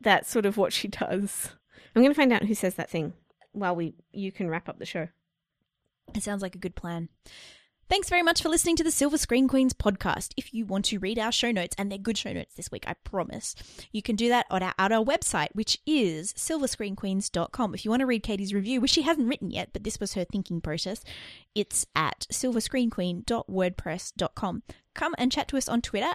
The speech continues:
Speaker 2: at screen underscore queens, or find us on Facebook, or hang out with us on Tumblr, which is our favorite place, tumblr dot silver screen queens dot com. Thank you very much for listening. Bye.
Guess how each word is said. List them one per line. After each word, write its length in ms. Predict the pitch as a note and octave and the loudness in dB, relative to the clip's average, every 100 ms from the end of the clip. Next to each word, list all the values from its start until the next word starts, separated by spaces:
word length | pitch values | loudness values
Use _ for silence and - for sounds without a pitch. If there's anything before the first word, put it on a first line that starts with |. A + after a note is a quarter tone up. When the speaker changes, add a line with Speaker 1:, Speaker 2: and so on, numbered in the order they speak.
| - | -2
Speaker 2:
at 220 | - - | -6 -4
screen 500 | - F#3 F#3+ D4+ D#4+ - | -6 -2 -2 -4 -8 -4
underscore 340 | F#3 F3+ - D#3 | -4 -4 -6 -10
queens, 520 | - - F#4 - - - - - - | -8 -8 -8 -14 -20 -18 -20 -20 -2
or 280 | F#3+ F3+ E3+ | 4 4 4
find 280 | - F#3+ G3 | 0 -2 -2
us 100 | - | -4
on 120 | F#3 | -2
Facebook, 500 | - C4+ - C#4+ C4 - - | 0 0 0 -4 -4 -6 4
or 220 | C#4 D4+ | 6 6
hang 260 | - E4+ | 4 -2
out 120 | G4 F4+ | -2 -2
with 120 | F4 | -2
us 160 | E4+ | -2
on 140 | D4+ D4+ | -2 -2
Tumblr, 400 | - A#3 A3 F#3 | 2 4 4 4
which 180 | F#3 G3+ | 2 -2
is 80 | F3+ | -2
our 180 | E3+ | -4
favorite 400 | F3+ - B3 - - | -4 -6 -6 -6 -4
place, 380 | - D4+ - - | -4 -2 -4 -4
tumblr 460 | F4+ F#4 D4 B3 | -4 0 2 2
dot 200 | - - | -2 -6
silver 220 | - B3+ A3+ | -2 0 -2
screen 300 | - F#3 F#3 | -2 -4 -4
queens 320 | F#3 F3+ - | -4 -6 -2
dot 180 | - - | -4 -4
com. 240 | - - - _ - _ _ _ | -10 -10 -14 _ -20 _ _ _
Thank 200 | - A3 | -4 -2
you 60 | F#3+ | 2
very 200 | G#3 A3+ | 4 6
much 200 | A#3 - | 4 2
for 80 | A#3 | 0
listening. 440 | A#3 - F#3+ G3 - | -2 0 -2 -2 4
Bye. 480 | D#4+ E4 D4+ D#4+ | 8 8 8 4